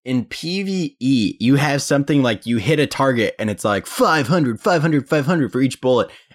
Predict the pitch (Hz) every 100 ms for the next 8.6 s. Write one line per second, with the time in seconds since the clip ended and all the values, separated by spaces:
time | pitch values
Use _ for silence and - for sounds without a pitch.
0 | - 139 143 143 123 - 131 139 143 135
1 | 135 127 120 117 107 - 107 - 226 175
2 | 180 170 151 - - 151 101 - _ _
3 | 214 190 190 180 160 147 185 165 147 175
4 | 107 117 107 90 - 117 90 80 113 147
5 | 110 87 - 160 120 90 151 143 98 85
6 | - - - 151 127 - 185 160 147 -
7 | 151 110 - _ 123 123 104 135 185 151
8 | 175 - 143 127 120 -